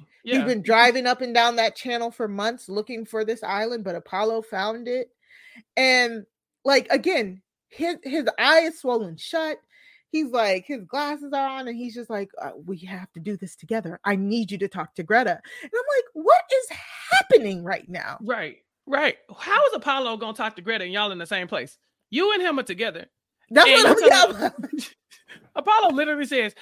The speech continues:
Speaker 2: "Now, what makes you think I'm gonna see Greta before you see Greta?" And I'm
Speaker 1: <laughs> Yeah,
Speaker 2: like,
Speaker 1: I
Speaker 2: "That is a
Speaker 1: know.
Speaker 2: great question.
Speaker 1: <laughs>
Speaker 2: That is a great question, 'cause we are both locked up right now."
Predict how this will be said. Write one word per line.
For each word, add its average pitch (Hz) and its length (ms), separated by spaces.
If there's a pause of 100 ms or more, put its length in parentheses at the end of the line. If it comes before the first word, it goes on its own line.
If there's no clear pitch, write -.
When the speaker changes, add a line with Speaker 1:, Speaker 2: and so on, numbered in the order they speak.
(120)
Speaker 2:
"Now, 311 140
what 480 220
makes 403 140
you 381 80
think 294 140
I'm 262 80
gonna 247 100
see 247 100
Greta 208 220
before 202 240
you 208 80
see 208 140
Greta?" 151 280 (200)
And 269 100
I'm 330 80
Speaker 1:
<laughs> 247 60
Yeah, 330 80
Speaker 2:
like, 285 120
Speaker 1:
I 302 40
Speaker 2:
"That 403 160
is 440 80
a 202 60
Speaker 1:
know. 285 100
Speaker 2:
great 247 240
question. 180 400 (100)
Speaker 1:
<laughs> - 80
Speaker 2:
That 302 300
is 302 240
a 269 100
great 247 460
question, 240 440
'cause 240 200
we 349 160
are 277 80
both 262 340
locked 294 540
up 262 260
right 214 240
now." 175 380